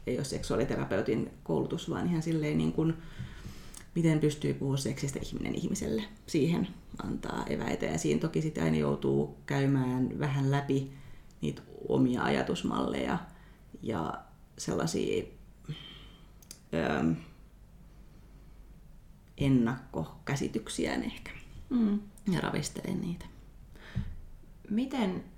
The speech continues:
Speaker 2: kysyt itse, jos mietitään semmosia herkkiä asioita, kuten seksuaalista suuntautumista ja, ja, ja näin? Onko siihen joku?
Speaker 1: No, mä en kyllä muista i-, itse asiassa ikinä kysyneen, koska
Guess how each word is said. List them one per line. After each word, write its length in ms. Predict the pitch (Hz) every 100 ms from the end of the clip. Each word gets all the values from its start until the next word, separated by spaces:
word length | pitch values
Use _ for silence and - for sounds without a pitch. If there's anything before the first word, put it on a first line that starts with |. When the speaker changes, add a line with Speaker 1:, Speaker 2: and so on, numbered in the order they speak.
| -
Speaker 2:
kysyt 400 | - 196 185 170 -
itse, 480 | 220 214 - 175 175 214 - - - - - - -
jos 300 | 208 190 202
mietitään 480 | 185 185 - 185
semmosia 440 | 190 190 180 196 190
herkkiä 480 | 190 190 - - 185
asioita, 400 | 196 208 202 208
kuten 280 | - 202
seksuaalista 600 | 202 214 - 214 208 220
suuntautumista 880 | 214 220 214 220 214 214 220 - 277
ja, 220 | 240 240 -
ja, 200 | 247 302 262
ja 100 | 269
näin? 500 | 285 214 214 214 - - - - - - - - -
Onko 240 | 226 190 196
siihen 380 | 208 196 208 214
joku? 340 | 214 214 202 - - - - - - - - - - - - -
Speaker 1:
No, 200 | - - - - - - - - - 196 160 180
mä 140 | 214
en 60 | 180
kyllä 160 | 175
muista 280 | 180 175 -
i-, 160 | 165 165
itse 160 | 180 151
asiassa 180 | 147 156
ikinä 300 | 165 147 135
kysyneen, 680 | 151 147 160 - - 196
koska 380 | 190 156 - -